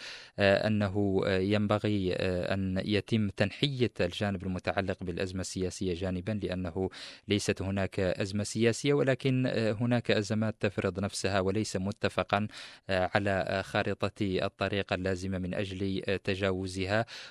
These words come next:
والنظام في ظل الانفتاح الذي قام به منذ، يعني، وصول الرئيس الحالي إلى السلطة يستدعي، آه، بالضرورة توسيع الدائرة وتوسيع الإشراك، آه، في النقاش المتعلق، آه، بالملفات، آه، المطروحة،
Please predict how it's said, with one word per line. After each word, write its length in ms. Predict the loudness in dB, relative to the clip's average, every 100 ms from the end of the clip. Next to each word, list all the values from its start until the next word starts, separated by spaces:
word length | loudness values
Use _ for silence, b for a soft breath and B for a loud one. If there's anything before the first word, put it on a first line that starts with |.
| B
والنظام 1000 | 4 4 4 2 2 0 2 2 2 2
في 200 | 0 -2
ظل 100 | 0
الانفتاح 880 | 0 -2 -2 -4 -4 -2 2 2 2
الذي 460 | 0 0 -2 -2 -2
قام 300 | -2 -2 -2
به 260 | -4 -4
منذ، 420 | -4 -4 -2 0 -2 B B B 2
يعني، 600 | 2 2 0 0 0 0
وصول 420 | -2 -4 -4 0
الرئيس 380 | 0 2 0 -2
الحالي 460 | -2 -2 0 -2 -2
إلى 80 |
السلطة 400 | -4 -4 -4 -2
يستدعي، 680 | -2 -2 -4 0 2 2 2
آه، 100 | -2
بالضرورة 540 | -2 -2 -2 0 0 -2
توسيع 580 | -2 -4 -2 -2 0 0
الدائرة 500 | 0 0 0 0 0
وتوسيع 600 | -2 -2 -6 -2 0 0
الإشراك، 520 | -2 0 2 2 0 B B B 0
آه، 120 | 0
في 380 | 2 0 2 0
النقاش 460 | -2 0 0 2
المتعلق، 600 | 0 -2 0 2 2 2 0
آه، 180 | 0 0
بالملفات، 800 | 0 -2 -2 -2 -4 -2 -2 -2 0
آه، 480 | 0 2 2 2 2
المطروحة، 680 | 0 -4 -2 -2 2 0